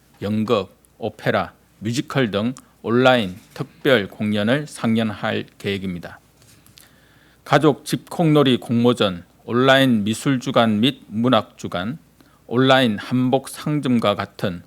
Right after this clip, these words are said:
온라인 추석 특별 문화 행사도 개최하여 비대면 문화 활동 분위기를 만들어 나가겠습니다. 방송통신위원회는 가족, 친지들과 영상으로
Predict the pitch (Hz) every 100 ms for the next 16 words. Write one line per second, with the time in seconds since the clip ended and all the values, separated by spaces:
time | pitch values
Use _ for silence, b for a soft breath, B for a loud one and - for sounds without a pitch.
0 | _ 107 117 120 117 - 156 143 - -
1 | - - 139 117 107 104 123 - 101 117
2 | 127 - 120 - 107 92 92 113 151 b
3 | b b _ - 131 127 110 104 101 -
4 | - 104 110 104 - 139 127 135 123 117
5 | 107 98 107 156 B B B - 107 110
6 | 113 90 - 101 101 98 92 - 87 87
7 | 104 _ _ _ _ _ _ _ _ b
8 | b b b b b b - 135 147 196
9 | 190 - 151 - 143 127 147 160 120 104
10 | 135 143 - 143 156 135 - 185 170 131
11 | 113 - 95 - - 123 123 - 165 135
12 | 107